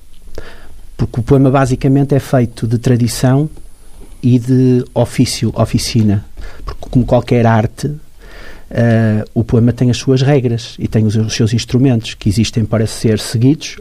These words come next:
ou existem para ser sabotados. E cada poética, cada poeta e com a sua poética e a sua visão do mundo escolhe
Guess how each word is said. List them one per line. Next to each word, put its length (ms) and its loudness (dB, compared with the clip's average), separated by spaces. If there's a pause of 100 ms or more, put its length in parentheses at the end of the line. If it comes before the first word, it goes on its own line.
ou 120 4
existem 380 2
para 220 2
ser 260 2
sabotados. 720 0 (800)
E 100 -2
cada 220 2
poética, 640 0 (280)
cada 200 4
poeta 440 2
e 60 2 (220)
com 80 0
a 40 4
sua 200 0
poética 560 0
e 80 4
a 40 2
sua 180 0
visão 300 4
do 120 4
mundo 340 4
escolhe 680 2